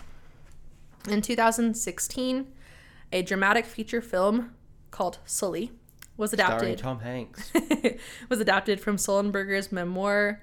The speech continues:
Speaker 1: Highest Duty, My Search for What Really Matters.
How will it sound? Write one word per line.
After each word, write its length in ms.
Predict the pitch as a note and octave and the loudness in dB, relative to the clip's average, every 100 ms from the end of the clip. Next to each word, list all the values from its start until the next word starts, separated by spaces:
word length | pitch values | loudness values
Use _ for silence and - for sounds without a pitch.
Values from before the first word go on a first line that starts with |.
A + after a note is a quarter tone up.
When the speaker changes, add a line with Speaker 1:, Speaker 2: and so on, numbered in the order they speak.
| - | -14
Speaker 1:
Highest 500 | - F#3+ F3 F3+ - | -2 2 2 0 -2
Duty, 400 | A#3+ B3+ B3+ B3+ | -4 -2 -2 -4
My 260 | A#3+ G3 F3+ | -4 -2 -2
Search 480 | F3 G3 G3 - - - - - - | -2 -4 -4 -8 -14 -18 -20 -20 -20
for 260 | - F#3 F#3 | -8 -2 0
What 220 | F3+ D3 | 0 -2
Really 220 | F3 G3+ | -2 -2
Matters. 580 | A3+ E3+ E3 G#3 D4 - | 0 0 0 -2 -6 -10